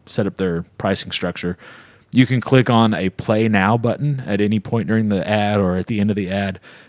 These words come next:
and it will immediately load up the game. You don't have to download anything. You don't have to install anything because, again, it's all running on Google's hardware. You're just streaming it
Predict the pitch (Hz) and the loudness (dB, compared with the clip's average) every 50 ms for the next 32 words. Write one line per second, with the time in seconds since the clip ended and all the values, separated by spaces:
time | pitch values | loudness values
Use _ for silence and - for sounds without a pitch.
0 | _ _ _ - - - 117 110 104 98 87 95 98 101 107 117 113 98 87 73 | _ _ _ -14 -6 -2 -2 0 0 -2 -2 -2 -2 0 0 0 0 0 -2 -2
1 | 85 101 101 92 90 90 90 90 98 98 - - 104 95 110 107 107 110 110 107 | 0 0 0 0 0 -2 -2 0 -2 -2 -2 -4 -4 -2 -2 0 0 0 0 0
2 | 101 95 98 95 95 95 - 85 82 80 95 101 104 101 101 101 101 98 101 104 | 0 0 0 0 -2 -4 -4 -6 -4 -2 0 0 2 2 2 2 2 2 2 2
3 | 95 101 104 98 98 92 90 - - - 87 90 - - - 90 90 92 95 95 | 2 2 2 2 2 0 -2 -4 -4 -6 -4 -4 -6 -6 -4 -2 -2 0 0 0
4 | 104 101 101 95 - 104 101 101 101 98 95 - 101 95 90 98 90 95 90 92 | 0 0 0 0 0 0 0 0 0 -2 -2 -2 -2 -2 -2 0 -2 0 -2 -2
5 | 87 - - 95 101 98 98 95 92 95 90 87 90 87 95 92 - - _ _ | -2 -2 0 0 2 2 2 0 0 -2 -2 -4 -4 -6 -6 -8 -10 -16 _ _
6 | - 85 98 101 98 110 123 117 117 101 87 - - 90 87 85 85 85 85 82 | -4 -2 0 0 4 4 4 4 4 0 -2 0 -2 -2 0 0 0 0 0 0
7 | 82 82 _ - - _ _ _ _ _ - 98 104 101 87 82 82 - - - | -2 -6 _ -14 -20 _ _ _ _ _ 0 4 4 4 4 2 -2 -2 -2 -4
8 | - - - 101 98 98 98 95 90 87 85 - _ _ | -4 -2 -2 -2 0 0 0 0 0 -2 -4 -6 _ _